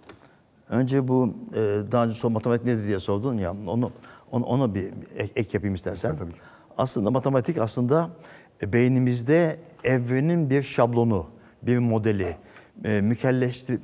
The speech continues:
Speaker 1: mükellem-, mük-, ne derler?
Speaker 2: Mükemmelleştirilmiş.
Speaker 1: Mükel-, mükemmelleştirilmiş bir biçimi.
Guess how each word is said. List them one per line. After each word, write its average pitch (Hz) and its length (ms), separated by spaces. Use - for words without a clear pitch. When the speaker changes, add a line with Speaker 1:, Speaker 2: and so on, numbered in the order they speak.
Speaker 1:
mükellem-, 123 460
mük-, 117 280
ne 113 80
derler? 101 100
Speaker 2:
Mükemmelleştirilmiş. 113 760
Speaker 1:
Mükel-, 117 360
mükemmelleştirilmiş 110 1300
bir 98 120
biçimi. 90 400